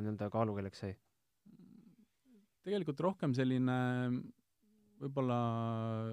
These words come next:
Speaker 2: finantsid olid üks pool, mis, äh, või kui üldse finantsidest rääkida, siis ju I T F ei ole väga, väga tugev olnud, ähm, toetama rahvuslikke alaliite ja, ja, ja noh,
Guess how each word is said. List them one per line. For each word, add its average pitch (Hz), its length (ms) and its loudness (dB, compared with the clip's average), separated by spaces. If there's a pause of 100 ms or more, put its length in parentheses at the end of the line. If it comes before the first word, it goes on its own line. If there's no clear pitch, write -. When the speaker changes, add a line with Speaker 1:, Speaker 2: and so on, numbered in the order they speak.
(420)
Speaker 2:
finantsid 127 600 -2
olid 101 240 0
üks - 160 -12
pool, 98 320 -2
mis, 98 240 -4 (180)
äh, 95 140 -6 (500)
või 117 140 0
kui 139 140 6
üldse 135 180 -4
finantsidest 117 560 -2
rääkida, 98 400 -4
siis 95 240 -8
ju 98 100 -2 (1120)
I 104 80 -14
T 107 160 0
F - 80 -8
ei 104 80 0
ole 107 240 2
väga, 104 260 -2 (680)
väga 120 280 2
tugev 110 420 6
olnud, 98 380 0 (160)
ähm, 95 580 -2 (680)
toetama 87 1120 -2 (560)
rahvuslikke 90 600 -8
alaliite 87 580 -4
ja, 87 220 -10 (720)
ja, 90 140 -6 (180)
ja 90 140 -6 (100)
noh, 98 140 -8